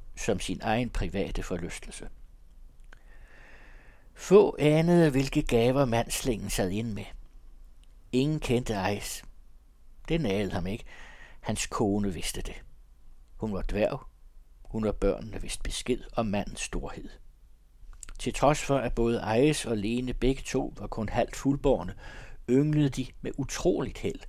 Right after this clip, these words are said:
og var allerede godt på vej til dusinet. En række umærkeligt varierede udgaver af forældrene. Alle sammen med en arvet sult, der ikke lod sig stille med brød,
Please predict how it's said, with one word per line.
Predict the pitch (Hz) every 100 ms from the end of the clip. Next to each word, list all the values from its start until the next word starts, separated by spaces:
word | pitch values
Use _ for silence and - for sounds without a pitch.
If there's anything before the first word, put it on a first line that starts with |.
| - - - -
og | 110
var | 107
allerede | 120 117 101
godt | - 123 -
på | 107
vej | 107 -
til | - 92
dusinet. | - - - 95 98 - - - - - - -
En | 104
række | 113 117 120
umærkeligt | 117 107 104 127 - 139 120
varierede | 104 92 92 - 110 101
udgaver | 104 117 104 95 92
af | 92
forældrene. | - 95 - 95 95 - - - - - -
Alle | 123 127
sammen | - 123 113 110
med | 113
en | -
arvet | 110 104 123 127 98
sult, | - - - - - - - -
der | 123
ikke | 120 120
lod | 95
sig | - 92
stille | - 107 117
med | 98
brød, | - 107 -